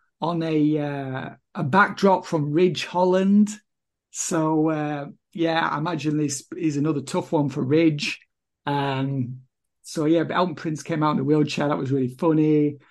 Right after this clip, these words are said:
And then Mysterio beat Butch. Uh, Rhea Ripley, of course, interfered before the finish. But, uh, that was a really nice segment.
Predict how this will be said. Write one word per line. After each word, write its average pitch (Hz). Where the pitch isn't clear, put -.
And 151
then 165
Mysterio 196
beat 190
Butch. 190
Uh, 165
Rhea 185
Ripley, 170
of 127
course, 151
interfered 151
before 135
the 131
finish. -
But, 131
uh, 160
that 233
was 202
a 180
really 180
nice 151
segment. 165